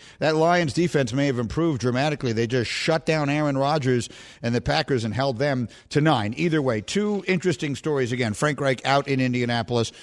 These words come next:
We'll continue to talk about it now that we know that you're with us.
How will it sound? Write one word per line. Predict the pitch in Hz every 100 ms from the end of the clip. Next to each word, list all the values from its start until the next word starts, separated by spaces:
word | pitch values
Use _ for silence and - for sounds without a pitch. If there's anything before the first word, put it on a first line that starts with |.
| - -
We'll | 139
continue | 135 127 143 131
to | 123
talk | 175 185
about | 127 131
it | 147
now | 147
that | 151
we | 143
know | 147 151
that | 151
you're | 147
with | 214
us. | 160